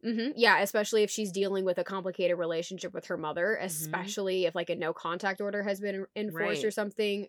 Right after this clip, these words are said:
Speaker 1: Exactly. Yeah. But, but, like, regardless, I'm, I'm, I'm basically, like, crossing, like, process of elimination. I'm going, "Okay, you, judging from your family's history, and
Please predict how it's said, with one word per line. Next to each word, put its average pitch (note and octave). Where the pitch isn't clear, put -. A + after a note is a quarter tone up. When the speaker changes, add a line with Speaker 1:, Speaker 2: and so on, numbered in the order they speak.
Speaker 1:
Exactly. F3
Yeah. F#3+
But, F4+
but, C#4+
like, C#4+
regardless, A#3
I'm, G#3
I'm, G#3
I'm G3+
basically, C#4
like, F3+
crossing, A3+
like, G3
process C4
of A3
elimination. G#3+
I'm G#3
going, G3
"Okay, D3
you, A3
judging G3+
from A#3+
your C4
family's C#4+
history, F#3+
and F#3